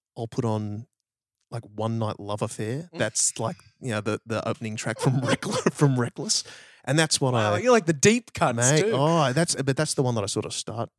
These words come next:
Speaker 1: I start with. And man,
Speaker 2: Yeah.
Speaker 1: it, it's so weird because, like, my son loves that. You know, he's seven and he, he got into Bryan Adams when he was about sort of five. And it's really interesting to see what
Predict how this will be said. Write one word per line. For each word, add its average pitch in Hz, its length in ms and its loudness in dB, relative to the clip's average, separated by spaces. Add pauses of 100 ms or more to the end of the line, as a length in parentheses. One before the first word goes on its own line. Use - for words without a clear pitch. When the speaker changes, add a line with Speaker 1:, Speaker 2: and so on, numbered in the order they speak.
(100)
Speaker 1:
I - 40 -2
start - 360 -6
with. - 160 -8
And 123 140 -10
man, - 180 -10
Speaker 2:
Yeah. 110 160 -4
Speaker 1:
it, 147 160 0
it's - 120 -4
so 202 140 -4
weird 185 280 -4
because, 156 260 0 (1000)
like, 117 120 -8
my 127 140 0
son 117 400 -2
loves 101 260 -6
that. 90 160 -8
You 101 100 -10
know, 104 60 -4
he's 110 220 -4
seven 107 460 -2
and 98 100 -8
he, 123 180 -2 (160)
he 131 140 -6
got 120 160 0
into 107 160 -4
Bryan 98 260 -4
Adams 101 240 -10
when 95 120 -8
he 107 100 -8
was 95 100 -6
about 90 240 -8
sort 85 120 -10
of - 80 -12
five. 104 360 -6
And 113 80 -2
it's 113 120 -8
really 147 140 2
interesting 117 420 -6
to - 80 -10
see 107 400 -4 (840)
what 107 260 -2